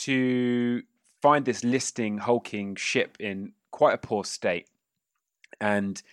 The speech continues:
um, with a boarding party, clambered onto the main deck, and you went into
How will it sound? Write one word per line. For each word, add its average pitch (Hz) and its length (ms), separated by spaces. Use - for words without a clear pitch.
um, 90 680
with 113 120
a 104 40
boarding 135 440
party, 135 640
clambered 110 360
onto 104 240
the 95 60
main 95 280
deck, - 360
and 104 400
you 123 140
went 127 300
into 107 680